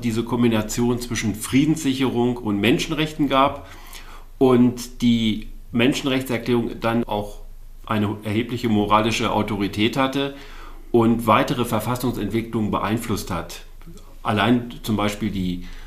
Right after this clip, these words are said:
Verrechtlichung der Menschenwürde oder die, die Schaffung der Menschenwürde als Rechtsbegriff nahm damit, äh, ihren Anfang.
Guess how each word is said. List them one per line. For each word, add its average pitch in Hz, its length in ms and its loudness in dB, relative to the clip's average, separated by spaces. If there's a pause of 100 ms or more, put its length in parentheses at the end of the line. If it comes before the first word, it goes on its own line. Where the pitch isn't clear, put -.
(140)
Verrechtlichung 104 680 -2
der 92 120 0
Menschenwürde 95 480 0
oder 90 100 -2
die, 90 100 -4
die 90 300 -2
Schaffung 113 340 0
der 95 140 0
Menschenwürde 104 500 0
als - 300 -6 (580)
Rechtsbegriff 117 720 0 (340)
nahm 107 300 6
damit, 107 480 2
äh, 104 280 -2
ihren 95 200 0
Anfang. 85 380 -6